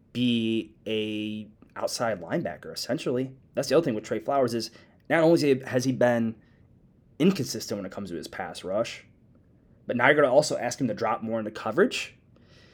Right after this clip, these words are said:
It's gonna be a tough year for him, a big year for Trey Flowers, as, as his time with the Lions might be coming to a close soon. And then the two positions that I, I don't think we'll be able to address at all this season,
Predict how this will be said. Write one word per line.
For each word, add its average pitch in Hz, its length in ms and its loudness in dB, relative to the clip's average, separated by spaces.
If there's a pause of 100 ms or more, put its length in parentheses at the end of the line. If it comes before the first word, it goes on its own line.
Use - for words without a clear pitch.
(160)
It's - 140 -14
gonna 190 60 -2
be 151 80 6
a 123 40 0
tough - 260 -2
year 107 140 -4
for 87 140 -12
him, 82 100 -14
a 95 60 -8
big 135 360 2
year 110 140 -4
for 101 140 -10
Trey 101 240 -4
Flowers, 101 500 -2
as, 101 440 -4
as - 0 - (460)
his 113 140 -8
time 127 180 0
with 110 60 -6
the 113 60 -4
Lions 107 320 -4
might 107 140 -4
be 98 60 -12
coming 107 220 -8
to 95 60 -6
a 92 40 -8
close 92 320 -10
soon. - 280 -14 (1300)
And 127 180 2
then 196 140 8
the 151 80 6
two - 180 2
positions 123 440 0
that 110 160 -4
I, 117 220 -6
I 117 140 2
don't 165 180 4
think 147 240 -2
we'll 131 100 -2
be 135 80 4
able 135 100 4
to 120 80 2
address 117 480 -2
at 101 100 -4
all 104 220 2
this 113 160 -4
season, 123 440 0